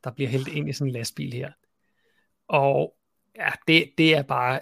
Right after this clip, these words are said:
det er, det er kæl-, kolo enormt. Altså, det er, det er der, hvor et, øh, hvis et kraftværk ikke er forberedt på, at der bliver trukket en ny megawatt,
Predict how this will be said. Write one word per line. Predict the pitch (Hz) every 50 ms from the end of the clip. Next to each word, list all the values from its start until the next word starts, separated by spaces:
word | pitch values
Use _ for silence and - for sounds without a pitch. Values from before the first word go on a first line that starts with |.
| - -
det | 170 160 143
er, | 131
det | - - - - -
er | 190 - -
kæl-, | - - 170 156 143 185 - _ _
kolo | - - 180 175 170 165 165 165
enormt. | 147 135 135 127 127 - - _ - - -
Altså, | 123 - 131 -
det | - 151 151 147
er, | 139 131 - - _ _ _ - - - - _ -
det | 156
er | 147
der, | 151 156 147
hvor | 143 143 139 147 151
et, | 147 131 - _ -
øh, | 135 127 123 120 120 113 - _ _ _ _ _
hvis | - 143 127 123
et | 135 135
kraftværk | - - - 151 147 - - 175 160 147 143 135
ikke | - 156 156 147 156 156
er |
forberedt | 135 - 143 135 139 139 151 139 127 135 139 - -
på, | - 151 147
at | 143 135
der | - 123
bliver | - 143 127
trukket | - - - 147 139 139 160 - -
en | 160 147 147 151
ny | 160 170
megawatt, | 151 139 139 139 139 139 156 135 127 117 117 - -